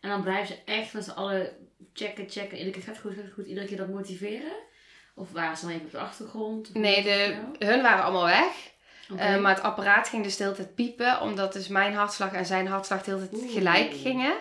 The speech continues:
Speaker 1: Oké.
Speaker 2: Eh, dus dan ging de apparaat weer piepen en dan dacht je weer, <gasps> "Wa-, wat is er aan de hand?" Weet je wel, dat de hele
Speaker 1: Ja.
Speaker 2: tijd. We probeerden ook even
Speaker 1: Oh.
Speaker 2: rust te creëren binnen. Ze hadden het wat donkerder gemaakt en, eh, maar ja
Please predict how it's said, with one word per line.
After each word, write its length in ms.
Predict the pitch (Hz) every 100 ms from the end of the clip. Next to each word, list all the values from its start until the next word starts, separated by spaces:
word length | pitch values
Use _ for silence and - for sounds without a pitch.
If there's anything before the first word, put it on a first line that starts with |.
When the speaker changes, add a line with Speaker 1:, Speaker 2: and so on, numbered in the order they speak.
| - -
Speaker 1:
Oké. 240 | 180 180 254 - _ -
Speaker 2:
Eh, 260 | 214 208
dus 120 | 196 190
dan 120 | 202
ging 120 | 202
de 80 | 185
apparaat 420 | - 170 170 165
weer 120 | 180
piepen 400 | - 190 - 196
en 80 | 180
dan 120 | 175
dacht 220 | 175 170 -
je 60 |
weer, 140 | 175 170 330 311 277 240
<gasps> 320 | 208 - -
"Wa-, 260 | 220 269 240
wat 180 | 269 269
is 140 | 233
er 100 | 214
aan 100 | 220
de 60 | 226
hand?" 320 | 220 220 -
Weet 300 | 262 294 -
je 60 |
wel, 160 | 220 220
dat 180 | 226 226
de 60 |
hele 200 | 214 214
Speaker 1:
Ja. 60 | 220
Speaker 2:
tijd. 340 | - 208 254
We 100 | 240
probeerden 400 | 196 226 240 240 185
ook 60 |
even 240 | - - 190
Speaker 1:
Oh. 60 |
Speaker 2:
rust 320 | 196 220 -
te 100 | 185
creëren 560 | - 175 165 160 165 165
binnen. 400 | 170 165 175 311 - - - -
Ze 140 | - 185
hadden 160 | 170 175
het 80 |
wat 80 | 170 170
donkerder 340 | 175 185 180
gemaakt 540 | 165 160 151 151 156 -
en, 240 | 160 156
eh, 60 | 156 156 156 160 - - -
maar 100 | 175
ja 220 | 175 127